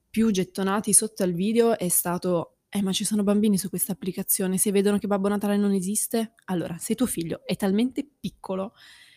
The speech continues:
è talmente giovane, da credere in Babbo Natale e sta su TikTok, secondo me ci sono problemi molto più gravi, perché lì davvero puoi trovare di tutto,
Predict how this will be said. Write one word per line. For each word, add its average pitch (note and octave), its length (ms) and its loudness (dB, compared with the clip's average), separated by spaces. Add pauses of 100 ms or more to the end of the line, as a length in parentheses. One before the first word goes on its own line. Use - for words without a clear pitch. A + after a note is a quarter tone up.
(100)
è G#3 140 -4
talmente A#3+ 480 4
giovane, G3+ 540 -2 (260)
da G3 160 -2
credere B3 380 4
in A3 60 4
Babbo F#3+ 200 2
Natale F#3+ 320 0
e E3+ 40 -2
sta G#3 200 2
su G3+ 140 -4
TikTok, F#3 480 -2
secondo F3+ 260 -2
me F3+ 140 -2
ci F3+ 100 -8
sono F3+ 200 -6
problemi F3+ 460 0 (280)
molto F3 500 6
più F3+ 140 -6
gravi, D#3+ 400 -4
perché F#3 320 0
lì G3 260 0
davvero G3 460 0
puoi F#3 160 -6
trovare G3 440 -2
di F3 320 -6 (380)
tutto, E3+ 600 -8